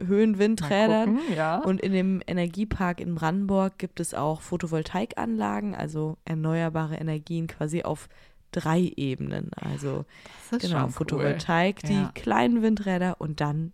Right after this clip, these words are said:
Speaker 1: die Höhenwindräder,
Speaker 2: Ja.
Speaker 1: die Horst Bendix sich überlegt
Speaker 2: Ja.
Speaker 1: hat.
Speaker 2: Ja,
Speaker 1: Bin so
Speaker 2: und,
Speaker 1: gespannt.
Speaker 2: äh, da, es gab wohl auch vor Ort wenig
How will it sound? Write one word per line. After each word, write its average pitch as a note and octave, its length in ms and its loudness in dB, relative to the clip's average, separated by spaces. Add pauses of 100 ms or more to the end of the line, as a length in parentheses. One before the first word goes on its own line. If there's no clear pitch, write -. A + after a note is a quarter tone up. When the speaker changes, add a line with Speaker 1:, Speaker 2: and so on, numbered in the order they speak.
Speaker 1:
die E3+ 160 -2
Höhenwindräder, D3 800 -2
Speaker 2:
Ja. F3+ 40 0
Speaker 1:
die D#3+ 360 -4
Horst E3 340 -4
Bendix E3+ 720 -4
sich C#3+ 300 -8
überlegt E3+ 520 -2
Speaker 2:
Ja. - 80 -4
Speaker 1:
hat. - 220 -10 (720)
Speaker 2:
Ja, F#3+ 220 4
Speaker 1:
Bin - 60 4
so - 60 0
Speaker 2:
und, E3+ 120 4
Speaker 1:
gespannt. C#3 420 -2
Speaker 2:
äh, - 140 -20 (120)
da, E3 280 2
es - 160 -6
gab F#3+ 280 -2
wohl G#3+ 140 4
auch D3+ 180 -2
vor - 260 -2
Ort E3+ 380 0
wenig G3 400 2